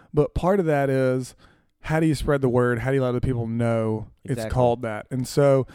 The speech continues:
Speaker 1: the rapids names can evolve based on kinda who's paddling there, h-, as they change, how it goes. But, you know, it's like all, like, you look at a,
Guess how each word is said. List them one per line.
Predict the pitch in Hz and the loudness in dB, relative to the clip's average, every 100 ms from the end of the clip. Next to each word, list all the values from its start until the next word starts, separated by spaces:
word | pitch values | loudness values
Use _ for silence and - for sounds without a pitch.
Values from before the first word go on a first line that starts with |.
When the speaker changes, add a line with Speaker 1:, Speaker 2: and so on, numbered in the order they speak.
| - - | -20 -4
Speaker 1:
the | 151 | 2
rapids | 151 185 196 175 135 - _ _ _ - | 2 2 0 -2 -4 -16 _ _ _ -6
names | 143 147 147 143 - | -2 -2 -2 -6 -8
can | - 147 147 | -4 -2 -2
evolve | 131 117 117 117 127 151 151 - | -4 -2 0 2 2 0 -6 -12
based | 127 127 127 - | -6 -4 -4 -4
on | 131 123 127 123 123 120 120 _ _ _ _ - | -4 -2 -2 -2 -4 -6 -10 _ _ _ _ -10
kinda | 143 131 | -8 -4
who's | 127 147 | -2 -2
paddling | - 131 127 131 131 | -2 -2 -2 -2 -2
there, | 127 123 123 120 - _ - | 0 2 0 -2 -8 _ -14
h-, | 135 - | -12 -10
as | 117 127 127 | -6 -6 -4
they | 127 | -6
change, | 120 131 123 123 123 117 - _ _ - | -4 -4 -2 -4 -6 -8 -12 _ _ -8
how | 135 131 | -2 -2
it | 127 | 0
goes. | 131 123 120 | 0 0 0
But, | 131 - _ - - | -4 -6 _ -20 -4
you | 160 | 0
know, | 160 | 2
it's | 156 - | 2 0
like | 160 - | -4 0
all, | 156 156 147 | 2 4 4
like, | 139 | 0
you | 151 151 | -4 0
look | 170 | 2
at | 170 | 2
a, | 151 135 | 0 0